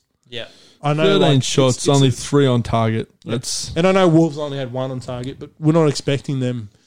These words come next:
Speaker 2: to be super
Speaker 1: Mm.
Speaker 2: destructive in
Speaker 1: Especially
Speaker 2: front of
Speaker 1: when
Speaker 2: goal.
Speaker 1: Leicester's
Speaker 3: No.
Speaker 1: been winning, they've been winning well.
Speaker 2: Yeah, yeah. And against big teams.
Speaker 1: Yeah.
Speaker 3: Yeah.
Speaker 2: Like, it's, it's pretty disappointing, and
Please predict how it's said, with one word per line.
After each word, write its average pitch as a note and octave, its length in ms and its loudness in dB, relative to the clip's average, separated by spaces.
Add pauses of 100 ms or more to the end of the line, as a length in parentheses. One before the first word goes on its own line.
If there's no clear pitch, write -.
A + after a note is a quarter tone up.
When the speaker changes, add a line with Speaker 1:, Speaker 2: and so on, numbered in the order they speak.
(200)
Speaker 2:
to - 80 -12
be B2+ 120 -4
super C3+ 380 -2 (360)
Speaker 1:
Mm. A#2+ 240 -16
Speaker 2:
destructive B2+ 560 -14
in B2+ 80 -6
Speaker 1:
Especially C3+ 320 -4
Speaker 2:
front G3 160 -4
of C#3+ 100 -10
Speaker 1:
when A#3 80 -2
Speaker 2:
goal. - 80 2
Speaker 1:
Leicester's D#3+ 180 0
Speaker 3:
No. C#3+ 80 -6
Speaker 1:
been B2+ 100 -12
winning, B2+ 200 -14
they've A2+ 180 -14
been A#2 240 -16
winning A#2 300 -14
well. A2 260 -12 (120)
Speaker 2:
Yeah, D3+ 140 -2 (220)
yeah. D3 140 -12 (380)
And E3 100 0
against D#3+ 320 -2
big D3 140 -10
teams. D#3 480 -14
Speaker 1:
Yeah. C3 120 -8
Speaker 3:
Yeah. B2+ 100 0
Speaker 2:
Like, C#3 120 -8
it's, - 400 -4 (760)
it's D3+ 180 -10
pretty E3+ 240 0
disappointing, D3 600 -4
and B2 400 -6